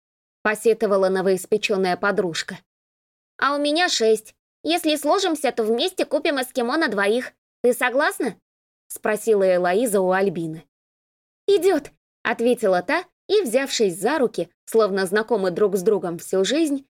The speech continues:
девочки направились к ближайшему киоску с мороженым. «Свершилось!» довольно промолвил туманный спутник Девы Судеб.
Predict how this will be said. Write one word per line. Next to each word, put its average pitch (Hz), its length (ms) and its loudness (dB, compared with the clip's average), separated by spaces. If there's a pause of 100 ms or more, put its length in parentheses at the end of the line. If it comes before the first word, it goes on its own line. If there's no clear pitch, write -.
(200)
девочки 349 520 0
направились 226 720 0
к - 60 -16
ближайшему 190 800 0
киоску 180 460 -2
с 185 100 -14
мороженым. 165 680 -4 (840)
«Свершилось!» 180 1600 -2 (560)
довольно 247 560 0
промолвил 185 680 0 (160)
туманный 180 500 0
спутник 180 520 -2
Девы 175 280 0
Судеб. 170 460 -4